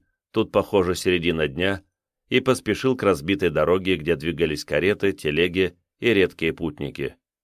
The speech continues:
Кстати, дорога у меня ещё, когда караван встретил, вызвала недоумение. Просто разбитая колея в поле с лужами, магами не обработана. Обычных дорожных плит не было.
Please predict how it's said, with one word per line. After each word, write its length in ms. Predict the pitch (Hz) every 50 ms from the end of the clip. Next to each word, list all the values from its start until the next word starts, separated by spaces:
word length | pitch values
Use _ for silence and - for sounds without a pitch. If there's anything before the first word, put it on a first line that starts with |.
| _ _ _ _ _ _ _ _
Кстати, 360 | - - - - 107 101 - 98
дорога 360 | 90 98 98 110 113 98 101
у 100 | 101 101
меня 220 | 98 95 95 95
ещё, 260 | 92 85 - - 92
когда 320 | 82 92 90 82 78 90 87
караван 400 | - 92 87 90 87 92 92 87
встретил, 600 | - - 87 90 87 78 87 85 82 82 - - _ _ _
вызвала 520 | - 76 87 104 104 90 87 98 98 95
недоумение. 800 | 92 95 92 85 98 101 104 107 95 80 73 69 67 65 60 - - _ _ _ _ _ _ _ _
Просто 360 | - 101 127 127 127 - 120
разбитая 520 | 110 107 101 82 90 110 104 - 98 92 87
колея 460 | 87 - 85 80 82 80 90 101 101
в 100 | 87 -
поле 300 | - 95 92 90 85 85
с 100 | 80 -
лужами, 580 | 87 98 104 90 98 95 95 92 87 82 - _ _ _ _ _
магами 460 | - 82 92 98 95 85 92 90 90
не 100 | 87 85
обработана. 840 | 85 82 80 82 87 85 82 85 82 - 82 78 78 78 71 - - _ _ _ _ _ _ _ _ _ _ _
Обычных 640 | - - 82 85 117 117 - - 107 104 95 - - -
дорожных 560 | 80 92 92 95 98 87 85 98 95 - -
плит 360 | - 92 90 95 85 - -
не 180 | 85 87 87 80
было. 340 | 71 73 73 71 65 -